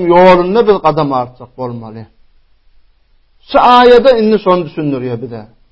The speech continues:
Ha, "İyyâke na'budu we iyyâke nesta'in." Ey bar Hudaýa, faqat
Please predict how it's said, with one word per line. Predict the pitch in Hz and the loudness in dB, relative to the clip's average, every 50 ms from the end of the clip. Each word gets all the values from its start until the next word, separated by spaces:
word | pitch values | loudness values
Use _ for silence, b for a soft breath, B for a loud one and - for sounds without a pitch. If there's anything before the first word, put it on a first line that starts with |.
| _ _ _ _ _ _ _ _ _ | _ _ _ _ _ _ _ _ _
Ha, | - - - | -14 -10 -8
"İyyâke | 185 170 170 185 226 254 269 262 247 247 247 233 233 226 226 | -6 -2 2 4 4 6 6 4 4 2 0 -2 -2 0 2
na'budu | 262 269 269 269 254 254 269 262 220 285 294 269 | 2 4 4 4 2 2 -2 -2 -2 0 2 2
we | 247 226 208 | 2 2 0
iyyâke | 220 208 220 254 277 262 240 262 233 208 202 | -2 0 2 2 4 2 2 0 -2 -2 -2
nesta'in." | 202 202 196 202 - 190 185 185 196 202 190 151 - - _ _ _ _ _ _ _ _ _ 143 | -2 -2 -4 -2 -2 -2 0 0 0 0 -2 -2 -6 -14 _ _ _ _ _ _ _ _ _ -2
Ey | 156 156 | 0 2
bar | 175 180 180 180 | 4 4 4 4
Hudaýa, | 175 180 170 170 202 220 240 254 262 262 269 277 277 269 277 277 _ _ _ _ _ _ _ _ _ _ | 2 -2 0 2 4 4 4 4 4 4 4 4 2 0 -4 -8 _ _ _ _ _ _ _ _ _ _
faqat | 233 277 294 285 285 269 226 | 0 2 4 4 4 4 4